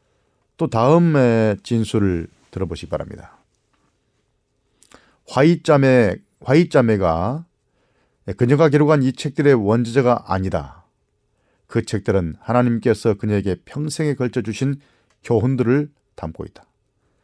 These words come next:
그것들은 또한 하나님께서 은혜로서 그녀에게 주어 세상에 전달하고 하도록 하신 귀중한 위로의 빛을 담고 있다. 이렇게 말했습니다. 이 진술은 분명하게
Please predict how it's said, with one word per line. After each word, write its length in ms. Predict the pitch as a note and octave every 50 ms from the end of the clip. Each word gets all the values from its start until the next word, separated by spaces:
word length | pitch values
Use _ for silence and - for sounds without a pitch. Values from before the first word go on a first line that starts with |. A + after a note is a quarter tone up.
| _ _ _ _ _ _ _ _ _ _ _ _
그것들은 480 | - A2+ B2 C#3 - F3 E3+ D#3+ B2+
또한 320 | - D#3 D#3+ C3+ G#2+ F#2+ F2
하나님께서 1400 | - A2 A#2 B2 C3 C#3 C3+ B2 - C#3 A#2+ G#2+ - - - - - - _ _ - A2+ G#2+ - G2 G#2 C3 - - _ -
은혜로서 540 | B2+ A#2+ C3 D3 D#3 D#3+ D3 D3 - D#3+ C#3+
그녀에게 440 | - A#2 A#2 A#2+ A#2 G2+ A2+ G#2 -
주어 420 | - G#2 F2+ E2 E2 G#2+ C3+ C#3+ _ _ _ _ _ _ _
세상에 680 | - - - C3 C#3+ C#3+ - C#3+ C3+ C3 B2 A#2 G#2+ F#2+ F#2 -
전달하고 540 | - G#2+ A2+ A#2 A2 B2 A2+ A2+ G#2 G#2+ G2+ G2+ -
하도록 340 | - G#2 G2 G#2 G2 F2+ -
하신 280 | F2 - D3 B2+ F2+ D#2 _ _ _ _ _ _ _ _ _
귀중한 580 | - A2+ A2+ G#2 A#2 B2+ C3 C#3 C#3 C3+ B2+ - -
위로의 440 | G2+ G2 A2+ B2 C#3+ D3 C#3+ C3+ A2
빛을 380 | A#2+ G#2 - B2 A#2+ A2+ G#2 -
담고 320 | - F2 E2+ E2+ E2+ - E2+
있다. 300 | D#2+ - - D#2 D2 C#2 -
이렇게 180 | A#2+ G#2+ - A#2
말했습니다. 600 | F#2 D#2 D2 - - - - - - - _ _ _ _ _ _ _ _ _ _ _ _ _ _ _ _ _ _ _ _ _ _ _ _ _ _ _ _ _ _ _ _ -
이 120 | B2 B2+
진술은 360 | A#2+ D3 D3 C#3+ F#3+ D3+ G#2
분명하게 720 | F#2 A2 B2 C3 B2+ B2+ C3+ B2 F#2+ F2 E2 F#2 A#2+ C#3+